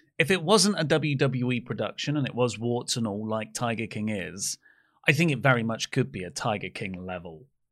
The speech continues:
phenomenon. But yeah, it, it's gonna be sanitized, which is why I think it's, those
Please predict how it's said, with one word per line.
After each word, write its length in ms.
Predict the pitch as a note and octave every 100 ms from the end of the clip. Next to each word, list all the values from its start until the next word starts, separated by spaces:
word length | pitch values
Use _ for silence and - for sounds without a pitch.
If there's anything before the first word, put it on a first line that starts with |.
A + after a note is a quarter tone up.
| _ _ -
phenomenon. 580 | G#2+ G#2 F2+ E2 G1+ G1+ _ _ _ -
But 100 | F#2+
yeah, 200 | E2 E2
it, 180 | - -
it's 140 | - G#2
gonna 160 | A#2+
be 120 | F#2+ F2+
sanitized, 560 | - F2+ E2+ F2+ E2 - -
which 160 | - F#3
is 120 | G3+
why 180 | F3 F#3
I 80 | D3+
think 260 | C#3 D3
it's, 220 | C3 G#2 - _ _ _
those 520 | C3+ D3 C#3+ C3+ -